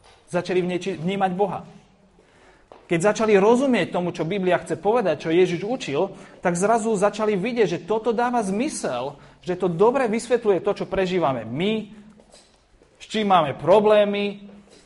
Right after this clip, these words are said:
a dáva to zmysel tomu, čo sa deje aj v našom svete. A keď čítali Bibliu, tak zistili, že, že toto, tento Ježiš, ktorý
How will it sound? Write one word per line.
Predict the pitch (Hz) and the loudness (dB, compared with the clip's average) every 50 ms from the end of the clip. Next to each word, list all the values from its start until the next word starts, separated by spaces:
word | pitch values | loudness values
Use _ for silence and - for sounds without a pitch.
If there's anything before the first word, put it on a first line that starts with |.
| _ - - _ _ _ _ - - _ _ - - - _ _ _ - - - _ _ - - - _ - | _ -20 -20 _ _ _ _ -20 -20 _ _ -20 -20 -20 _ _ _ -20 -20 -20 _ _ -20 -20 -20 _ -6
a | - | -2
dáva | 165 175 196 208 208 | 0 4 4 4 4
to | 208 202 | 4 2
zmysel | 196 202 208 190 - 214 196 208 | 2 2 0 0 2 0 0 2
tomu, | 208 196 190 | 0 -2 -2
čo | 190 214 185 | -4 -4 -4
sa | 208 185 | -2 -2
deje | 160 170 180 185 | 0 0 0 0
aj | 185 180 | 0 0
v | 202 190 | -2 -2
našom | 190 214 214 | -4 -4 -6
svete. | 202 - - 320 370 359 - 110 - - - - - _ _ _ _ _ _ _ - - - - - - - - - - - - _ - - - - _ | -8 -6 -6 -6 -6 -6 -8 -12 -14 -16 -20 -20 -20 _ _ _ _ _ _ _ -20 -20 -20 -20 -20 -20 -20 -20 -20 -20 -20 -20 _ -20 -20 -20 -20 _
A | - - 165 | -6 -6 -2
keď | - 196 180 - | 0 -2 -2 0
čítali | - 262 262 330 311 294 | -4 -4 -2 -2 -2 -2
Bibliu, | 233 214 240 226 226 233 | -2 -2 -2 0 0 0
tak | 214 214 208 170 170 | 0 0 0 -2 0
zistili, | 196 247 247 - - 247 214 214 | -2 -4 -6 -6 -8 -6 -4 -4
že, | 185 165 196 185 185 185 - - - - - - - - - - _ _ _ _ - | -2 0 0 0 0 0 -2 -6 -12 -20 -20 -20 -20 -20 -20 -20 _ _ _ _ -14
že | 160 156 190 190 185 | -6 -4 -4 -2 -2
toto, | 220 196 208 214 208 202 196 202 190 - - - - - _ _ _ _ _ _ _ - - - _ | -2 -2 0 2 2 4 4 2 0 -2 -8 -14 -20 -20 _ _ _ _ _ _ _ -20 -20 -20 _
tento | - 202 202 196 214 | -6 -6 -2 0 0
Ježiš, | 208 220 262 294 302 247 196 156 - - | 0 2 0 -2 -2 -2 -2 -2 -4 -6
ktorý | - 180 180 185 | -6 -2 -2 -2